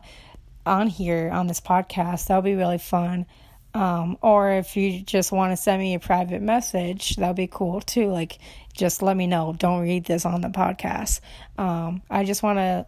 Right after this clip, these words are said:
like, just get to know you guys better. I want this to be interactive. I want this to be fun for not only myself, but for you.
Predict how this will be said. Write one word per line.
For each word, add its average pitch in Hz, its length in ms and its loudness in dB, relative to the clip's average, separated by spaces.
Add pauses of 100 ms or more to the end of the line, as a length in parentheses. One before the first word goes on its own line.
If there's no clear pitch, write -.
like, 196 400 -2
just 233 240 2
get 277 120 2
to 262 80 -2
know 262 220 2
you 220 140 2
guys 165 300 0
better. 165 400 2
I 190 100 0
want 196 220 0
this 208 140 -2
to - 100 -12
be 202 120 2
interactive. 185 760 0
I 190 160 0
want 190 220 -2
this 208 180 -4
to - 120 -8
be 185 340 -2
fun 185 360 0
for 185 160 -4
not 185 220 0
only 214 260 0
myself, 175 760 0
but 185 160 -2
for - 200 -6
you. 185 580 0